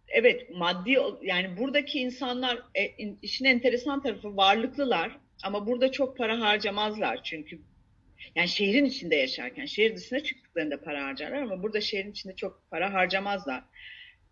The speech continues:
Razılar, yani gelen gelire de razılar. Gerçi varlıklılar da dediğim gibi. E, tarım buranın en büyük ekonomisi tarım.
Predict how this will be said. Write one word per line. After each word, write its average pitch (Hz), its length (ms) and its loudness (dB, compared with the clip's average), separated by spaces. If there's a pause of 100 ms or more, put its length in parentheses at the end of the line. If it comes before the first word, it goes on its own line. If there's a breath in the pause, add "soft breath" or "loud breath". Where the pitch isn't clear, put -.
(160)
Razılar, 247 720 4
yani 175 360 2 (240)
gelen 226 400 6
gelire 226 400 6
de 208 120 4
razılar. 156 340 0
Gerçi 269 300 4
varlıklılar 247 640 2
da 165 120 -6
dediğim 170 340 -10
gibi. 151 160 -14 (640 loud breath)
E, 170 240 0
tarım 330 380 4
buranın 208 340 2
en 240 240 0
büyük 214 200 -4
ekonomisi 175 580 -8
tarım. 160 360 -4